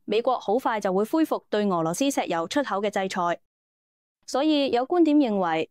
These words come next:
俄羅斯軍艦喺呢個時間點喺英國門口開槍係 show 肌肉，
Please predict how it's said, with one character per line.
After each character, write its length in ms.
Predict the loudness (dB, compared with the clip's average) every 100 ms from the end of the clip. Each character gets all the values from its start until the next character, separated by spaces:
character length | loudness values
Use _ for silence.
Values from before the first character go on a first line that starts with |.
| -6
俄 140 | -4
羅 100 | -2
斯 140 | -2 -2
軍 240 | 2 2
艦 200 | 2 0
喺 160 | -2 0
呢 120 | 0
個 100 | 0
時 200 | -2 -4
間 200 | -4 -2
點 260 | 0 0 -2
喺 220 | -4 -2
英 220 | 2 4
國 160 | 2 0
門 200 | -2 -2
口 140 | -2
開 220 | -2 -2 0
槍 320 | 0 -2 -2
係 280 | -6 -6 -2
show 180 | -2 0
肌 160 | 0
肉， 200 | 0 -2